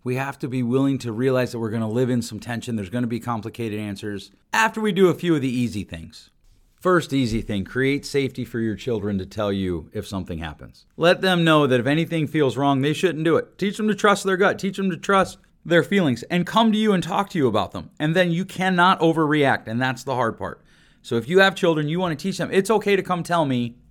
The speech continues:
anything, and I won't overreact." So we'll start there by creating safety. One of the things that, uh, someone observed, I don't know, I, I was, I think I was at, at a church service and someone was preaching about how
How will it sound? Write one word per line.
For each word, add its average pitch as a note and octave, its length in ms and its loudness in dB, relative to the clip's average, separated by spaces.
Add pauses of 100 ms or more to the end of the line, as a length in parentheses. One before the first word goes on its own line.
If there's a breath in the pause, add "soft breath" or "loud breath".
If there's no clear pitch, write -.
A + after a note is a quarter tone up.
anything, A2 580 -2 (180)
and A#2+ 100 -4
I A#2+ 80 0
won't B2+ 260 -2
overreact." A2 640 -4 (960)
So F3+ 200 2
we'll D#3+ 100 2
start F3+ 400 2
there A2+ 300 2
by A#2+ 220 0
creating B2 380 0
safety. G#2+ 280 -6
One C#3 180 -2
of D3+ 60 -2
the C#3+ 80 -2
things C#3+ 380 -4
that, A#2+ 440 -2 (640)
uh, - 240 -18
someone B3 400 0
observed, C#3 560 2 (240)
I A#2+ 200 0
don't G#2 180 -2
know, G2 180 0
I, G2+ 140 -2
I G#2+ 200 -4
was, G2+ 160 -4
I F#2+ 120 -10
think C3 180 -6
I C#3+ 60 0
was G2+ 140 -2
at, F#2+ 220 -6
at F#2 120 -6
a D2+ 40 -12
church G2 320 -6
service F2 360 -6
and F2 80 -12
someone F#2+ 260 -4
was E2 100 -8
preaching G2 300 -6
about G2 200 -4
how A2+ 340 -2